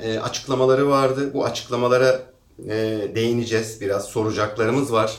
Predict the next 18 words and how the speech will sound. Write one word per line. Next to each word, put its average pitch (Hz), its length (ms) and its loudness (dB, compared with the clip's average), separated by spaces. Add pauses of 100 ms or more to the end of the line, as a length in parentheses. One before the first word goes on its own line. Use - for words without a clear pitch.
Bizim 101 240 -4
de 113 80 -4
soracaklarımız 85 840 -6
var. - 340 -4
Bunlara 98 300 0
da 82 120 -4
değineceğiz. 85 600 -8 (720)
Konulara 208 400 4
başlamadan 175 560 4
önce, 104 540 -2 (280)
e, 95 360 -6 (180)
bin 190 260 0
dokuz 170 320 0
yüz 156 160 0
doksan 151 420 2
dokuz 139 360 -4
gün 110 100 -2
oldu. 87 580 -2